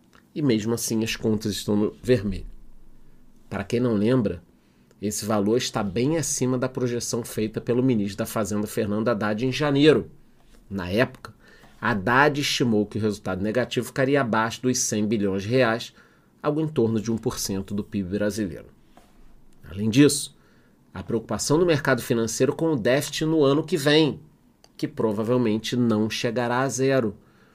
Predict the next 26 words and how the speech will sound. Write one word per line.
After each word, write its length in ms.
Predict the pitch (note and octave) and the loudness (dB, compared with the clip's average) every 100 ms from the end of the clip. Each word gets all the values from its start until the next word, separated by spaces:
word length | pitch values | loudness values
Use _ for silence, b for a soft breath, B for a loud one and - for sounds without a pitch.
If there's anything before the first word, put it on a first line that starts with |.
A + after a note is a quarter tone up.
| b - | b -16
Então 320 | F#2+ F#2+ A#2 | -14 -6 -2
Haddad 340 | A2+ G#2 A2 G#2 | 0 0 0 -2
ficava 260 | - G#2 G#2 | -4 -4 -4
prometendo, 540 | - A2 G2 B2 B2 | -2 -2 -2 -2 -2
"Não, 400 | C#3 D#3+ C3 - b b b b - | 2 2 2 0 b b b b -10
esse 280 | - - | -4 2
ano 160 | E3 F3+ | 4 4
vai 160 | F3 E3+ | 2 2
ter 120 | F3 | 0
um 140 | E3 | 0
rombinho, 800 | D#3 E3 D3+ C3+ C#3+ D3 G#2+ F2+ - _ _ | 2 4 4 4 4 4 2 -2 -14 _ _
mas 320 | C2 C#2 - - | -20 -16 -16 -12
ano 220 | G#2 B2+ | -10 -6
que 160 | E3 | -4
vem, 420 | C#3+ D3+ E3 F3 - _ _ _ _ _ _ | 0 4 4 2 -6 _ _ _ _ _ _
fiquem 480 | - - D3+ D3+ C#3+ | -16 -8 -8 -6 -8
tranquilos, 920 | C#3 C3 B2+ B2+ F2+ E2+ D#2+ - - _ _ - | -4 -2 -2 -6 -12 -12 -16 -20 -20 _ _ 2
teremos 640 | C3 A2+ A#2 C3+ C#3 - | 4 6 4 2 -2 -10
déficit 800 | F#2+ F#2+ C3+ C#3 D3 - - F3+ | -14 2 6 6 4 -4 0 0
zero." 540 | A#2+ F#2+ C#3 C3 F2+ - b b b b b _ _ - | 0 2 4 4 2 -8 b b b b b _ _ -4
E 80 | G3 | -2
agora, 560 | A2 A#2 D#3+ B2 G2+ - - | 0 2 2 2 -2 -10 -6
o 80 | |
governo 420 | C#3+ C#3 D#3 D#3+ D3+ | -2 0 0 0 0
já 180 | E3 | 0
assumiu. 600 | F#3 - - C3+ G2 E2 | -2 -2 -4 -2 -2 -6